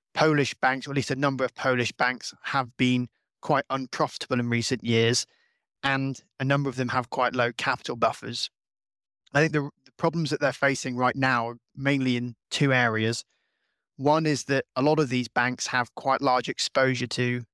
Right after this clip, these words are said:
Swiss franc mortgages and having to make large provisions for settlement on those, and that's eating into their profits. And at the same time, the Polish government has put in place a credit vacation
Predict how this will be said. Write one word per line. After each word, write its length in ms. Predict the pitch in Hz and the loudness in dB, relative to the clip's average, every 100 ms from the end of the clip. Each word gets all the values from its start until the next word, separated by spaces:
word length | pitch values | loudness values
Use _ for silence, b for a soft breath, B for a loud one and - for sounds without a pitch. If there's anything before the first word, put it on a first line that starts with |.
| _ | _
Swiss 340 | - - 139 - | -10 0 0 2
franc 240 | 135 123 | -2 -2
mortgages 580 | 131 135 131 123 117 113 | -2 -2 0 -2 -4 -6
and 100 | 123 | -2
having 280 | 135 131 165 | -2 -2 -2
to 100 | 127 | 2
make 220 | 123 123 | 2 2
large 300 | 127 127 - | 2 2 -2
provisions 640 | 131 117 127 123 120 - _ | -4 -2 0 -2 -6 -12 _
for 120 | 180 | -4
settlement 520 | - 127 - 117 117 | -2 0 -2 -6 -8
on 140 | 120 113 | -14 -4
those, 260 | 113 120 | -2 0
and 100 | 127 | 0
that's 160 | 127 - | -2 0
eating 300 | 127 - 123 | -2 0 -2
into 140 | 117 | 0
their 120 | 117 | -2
profits. 560 | 117 135 120 120 120 - - _ _ _ _ _ - | 0 -2 0 0 0 -4 -12 _ _ _ _ _ 0
And 120 | 139 | 0
at 60 | |
the 60 | 131 | 0
same 300 | - 139 139 | 2 2 2
time, 460 | - 131 123 123 120 _ _ _ | 0 2 2 -2 -8 _ _ _
the 80 | - | -20
Polish 380 | - 135 131 120 | 0 2 4 2
government 420 | 156 131 127 123 | 0 -2 -2 -6
has 260 | - 131 117 | -4 -6 -6
put 240 | - 143 | -4 0
in 120 | 127 123 | 0 0
place 280 | 131 120 | -2 -2
a 60 | - | -6
credit 280 | - 135 - | -4 -2 0
vacation 680 | 120 120 123 120 - 120 | 0 0 0 -2 -2 -6